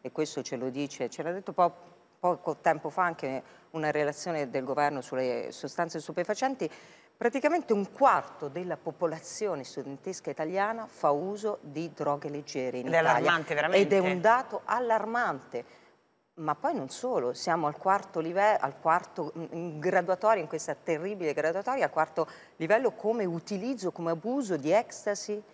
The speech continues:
Speaker 1: e di cocaina sui giovani. Guardate che anche nelle nazioni dove è stato scelto comunque di legalizzare la droga leggera, non è permesso ai minori di farne uso.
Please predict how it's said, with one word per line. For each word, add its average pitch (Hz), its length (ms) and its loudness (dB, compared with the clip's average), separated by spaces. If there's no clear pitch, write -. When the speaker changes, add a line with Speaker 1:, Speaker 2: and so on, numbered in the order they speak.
Speaker 1:
e - 140 -6
di 160 100 -8
cocaina 135 680 -4
sui - 220 -8
giovani. 143 400 -4
Guardate 190 460 2
che - 260 -2
anche 254 640 -2
nelle 170 280 -6
nazioni 135 840 -6
dove 151 240 -2
è - 20 -2
stato - 340 -2
scelto - 540 0
comunque 139 420 -6
di 123 140 -6
legalizzare 120 920 -2
la 131 120 -4
droga 131 280 0
leggera, 120 580 -6
non 180 200 0
è 185 80 0
permesso 190 840 0
ai 127 140 -2
minori 127 380 -6
di 120 100 -12
farne 123 340 0
uso. 123 440 -12